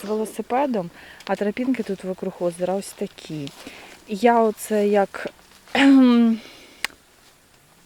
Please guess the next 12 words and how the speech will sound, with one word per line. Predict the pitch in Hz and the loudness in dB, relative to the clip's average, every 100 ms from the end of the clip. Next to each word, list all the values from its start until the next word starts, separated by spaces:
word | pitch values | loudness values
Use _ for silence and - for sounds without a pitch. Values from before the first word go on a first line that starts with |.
| - 233 | -6 2
не | 254 247 | 4 4
дуже | 202 226 202 196 | 2 0 0 0
розумна | 190 - 196 190 190 | -2 -6 -6 -4 -4
людина, | 185 190 202 240 233 202 | -6 -6 -4 -2 -2 -4
пхаю | - - - 180 190 190 | -10 -12 -4 -2 0 -2
велосипед | 180 170 165 - - - 180 185 - | -4 -6 -6 -12 -18 -8 -6 -6 -10
вгору, | - 254 320 320 226 | -8 -4 -2 -4 -6
вниз, | 202 208 208 - - | -8 -8 -8 -10 -14
вгору, | - 427 269 185 | -8 -6 -6 -8
вниз. | 175 180 180 180 196 - - - - _ - - - - - - - - - - - | -12 -10 -10 -10 -12 -16 -18 -20 -20 _ -20 -20 -20 -20 -20 -20 -20 -20 -20 -20 -16
А | - | -12
вот, | 214 220 226 226 | -10 -8 -4 -4